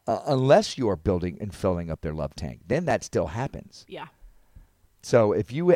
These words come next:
Speaker 1: if you are wondering why this isn't happening, or if you're not feeling loved or supported, or they're not, maybe you're giving them words of affirmation and they're really quality time.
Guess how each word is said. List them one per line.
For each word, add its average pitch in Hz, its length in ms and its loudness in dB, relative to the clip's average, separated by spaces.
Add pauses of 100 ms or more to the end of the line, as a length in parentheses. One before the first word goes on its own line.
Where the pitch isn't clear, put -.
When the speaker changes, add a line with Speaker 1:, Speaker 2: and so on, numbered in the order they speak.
Speaker 1:
if 123 220 2
you 135 140 0
are 147 80 4
wondering 127 420 0
why 120 200 4
this 110 200 -4
isn't 104 220 -4
happening, 117 460 -4
or 101 60 -4
if 85 120 -10
you're 120 180 -2
not 117 260 -2
feeling 98 320 -6
loved 104 200 0
or 110 60 -4
supported, 101 560 -2
or 82 200 -6
they're 92 300 -2
not, 127 340 -4 (340)
maybe 131 360 0
you're 139 180 0
giving 120 300 0
them 113 180 -6
words 113 260 -2
of 101 100 -8
affirmation 98 640 -4
and 90 440 -8
they're 98 240 0
really 113 340 -2
quality 117 540 -4
time. 123 500 -12